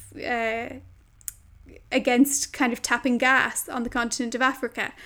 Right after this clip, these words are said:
or another one from medical workers kind of talking about the, the impact of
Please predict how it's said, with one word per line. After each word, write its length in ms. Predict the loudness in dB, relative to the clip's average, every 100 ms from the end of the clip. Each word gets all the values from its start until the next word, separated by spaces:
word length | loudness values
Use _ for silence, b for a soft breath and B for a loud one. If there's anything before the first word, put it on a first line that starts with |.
| B B
or 160 | 6
another 280 | 8 6 6
one 240 | 4 2 0
from 320 | 0 0 6
medical 380 | 6 6 4 4
workers 560 | 2 0 -2 0 -2
kind 160 | -2 -4
of 60 |
talking 340 | -2 -4 -2 -2
about 220 | -4 -2
the, 300 | -2 -2 -4
the 80 | -2
impact 440 | -4 -2 -6 -8 -6
of 420 | -2 -2 -4 -8